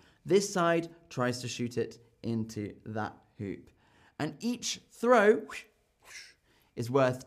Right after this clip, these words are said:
two points. Three if it's from further away. Uh, three if it's from further away. Uh, and the rules are actually based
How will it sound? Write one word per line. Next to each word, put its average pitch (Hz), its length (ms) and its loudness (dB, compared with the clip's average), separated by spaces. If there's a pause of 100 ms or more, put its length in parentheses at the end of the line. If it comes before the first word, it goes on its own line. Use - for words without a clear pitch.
(100)
two 156 520 0
points. - 600 -4 (640)
Three 240 840 0 (480)
if 147 200 0
it's - 160 -4
from 139 280 -2
further 120 760 0 (140)
away. 107 440 -4 (580)
Uh, 110 140 -4
three 151 300 -4
if 127 120 -2
it's - 160 -6
from 113 380 -6 (180)
further 101 560 -6 (400)
away. 85 360 -8 (1800)
Uh, 147 260 0
and 190 140 2
the 202 80 0
rules 311 340 0
are 247 60 6
actually 240 320 -2
based 220 720 0